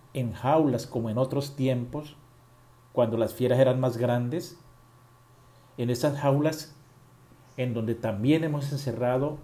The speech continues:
a nuestros compañeros animales, es importante repensar nuestro papel como seres humanos,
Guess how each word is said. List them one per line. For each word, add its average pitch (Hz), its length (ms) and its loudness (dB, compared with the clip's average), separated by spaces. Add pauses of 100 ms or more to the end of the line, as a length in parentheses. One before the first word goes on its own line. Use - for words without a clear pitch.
(240)
a 139 60 -4
nuestros 127 360 -4
compañeros 120 680 -4
animales, 127 640 -4 (1120)
es - 180 -4
importante 139 800 0 (560)
repensar 135 680 2
nuestro 147 340 -4
papel 143 500 2
como 123 240 0
seres 120 340 -2
humanos, 98 540 -8